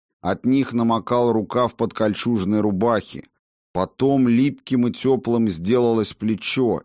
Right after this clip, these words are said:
и, наконец, первые капли коснулись полуоткрытых губ воительницы. Она захохотала, дико, безумно. Под взглядом остолбеневшего Ракота слезнула кровь древнего, глотнула, хотя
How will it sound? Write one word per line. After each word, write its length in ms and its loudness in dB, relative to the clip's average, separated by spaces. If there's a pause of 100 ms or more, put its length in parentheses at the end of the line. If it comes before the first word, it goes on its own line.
и, 80 -8
наконец, 540 -6
первые 460 -2
капли 460 -4
коснулись 600 -4
полуоткрытых 960 -4
губ 260 -6
воительницы. 960 -8 (640)
Она 300 -4
захохотала, 1000 -4
дико, 640 -4
безумно. 840 -2 (640)
Под 160 0
взглядом 640 2
остолбеневшего 880 0
Ракота 500 0
слезнула 720 0
кровь 400 0
древнего, 760 0 (320)
глотнула, 880 -2 (500)
хотя 300 -6